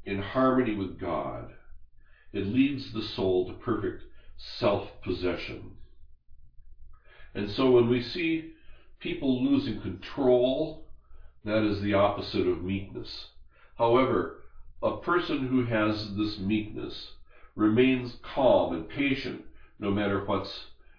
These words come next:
going on. And this is a, a sign of Christ being in the heart. We can also talk about it as the indwelling of the Holy Spirit. Um, there's a, a very, very wise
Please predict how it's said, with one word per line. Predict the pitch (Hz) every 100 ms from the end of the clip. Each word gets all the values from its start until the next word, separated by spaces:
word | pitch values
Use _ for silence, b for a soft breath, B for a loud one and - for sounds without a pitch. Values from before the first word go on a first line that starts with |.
| _ 95
going | 95 92 92
on. | 98 87 - - - - - - - b b b
And | 95 92
this | 110 110
is | 107 92
a, | 92 80 B B B -
a | 87 - -
sign | 120 123 110 101
of | 90 80 - b b b
Christ | - 117 107 104 - 95
being | 98 90
in | 82
the |
heart. | - 110 107 107
We | 95
can | 90
also | 87 87 92
talk | 90 87
about | 92 87 82
it | 80
as | 76
the | 85 95
indwelling | 98 90 90 101 98 90
of |
the | 85
Holy | 85 78
Spirit. | - - 113 107 104 101 101 - - b b b b b b
Um, | 110 98 95 98 -
there's | 110 107 104
a, |
a | 101 110 104
very, | 135 190 - - 110
very | 113 156 101
wise | 90 90 90 87 85 82 80